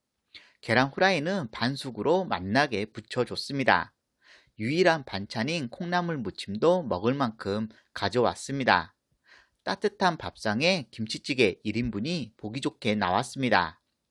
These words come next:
일 인분이지만 양이 넉넉해 보이고요. 김치찌개에 고기도 꽤 들어가 있고 사리도 반 개만 추가 가능해서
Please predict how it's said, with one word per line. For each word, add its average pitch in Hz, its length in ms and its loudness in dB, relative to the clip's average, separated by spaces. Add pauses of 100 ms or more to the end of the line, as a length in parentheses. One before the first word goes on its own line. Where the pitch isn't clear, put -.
(800)
일 120 140 0
인분이지만 147 840 0
양이 110 460 0
넉넉해 117 600 -2
보이고요. 113 640 2 (1040)
김치찌개에 143 920 2
고기도 127 520 0
꽤 135 180 -2
들어가 117 420 0
있고 190 480 0
사리도 180 580 0 (240)
반 123 240 -2
개만 113 500 0
추가 - 280 -4
가능해서 120 760 -2